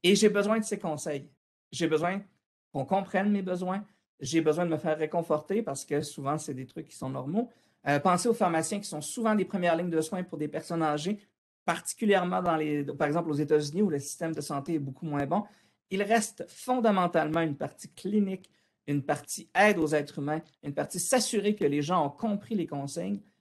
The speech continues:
qui est important et qui, en date d'aujourd'hui,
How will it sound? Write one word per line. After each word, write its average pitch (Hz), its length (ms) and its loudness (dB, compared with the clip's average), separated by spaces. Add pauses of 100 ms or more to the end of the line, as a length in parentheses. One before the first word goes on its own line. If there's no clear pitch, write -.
(480)
qui 190 480 -6
est 135 180 -8
important 185 580 0 (280)
et 180 140 -2
qui, - 220 -20
en 185 120 4
date 214 200 0
d'aujourd'hui, 202 600 -2